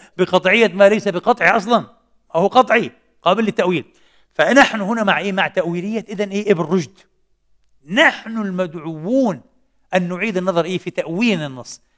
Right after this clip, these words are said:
مرة ثانية، التبرير الفلسفي. ليش؟ أنا بحاول أفهم ابن رشد. قفوا معه جيدًا. لأنه رأى، وإن كان رأى هذا،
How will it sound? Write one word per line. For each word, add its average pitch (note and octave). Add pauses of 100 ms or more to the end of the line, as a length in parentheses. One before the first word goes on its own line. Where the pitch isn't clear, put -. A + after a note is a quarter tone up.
(200)
مرة F#3+
ثانية، E3 (380)
التبرير F#3+
الفلسفي. E3 (320)
ليش؟ F#3 (600)
أنا G3+
بحاول E3
أفهم D#3
ابن C#3+
رشد. C3 (1900)
قفوا F3
معه E3
جيدًا. D#3 (960)
لأنه E3
رأى، F#3 (600)
وإن D#3
كان G3
رأى F3
هذا، C#3